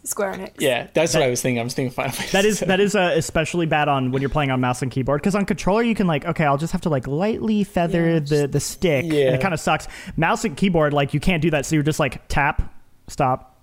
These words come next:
Speaker 3: tap,
Speaker 1: Yeah.
Speaker 3: stop, tap.
Speaker 1: Super annoying.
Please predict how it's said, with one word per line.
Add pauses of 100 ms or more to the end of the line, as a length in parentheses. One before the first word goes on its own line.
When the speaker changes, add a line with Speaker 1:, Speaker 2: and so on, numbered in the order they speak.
(160)
Speaker 3:
tap,
Speaker 1:
Yeah.
Speaker 3:
stop, (200)
tap. (1120)
Speaker 1:
Super
annoying.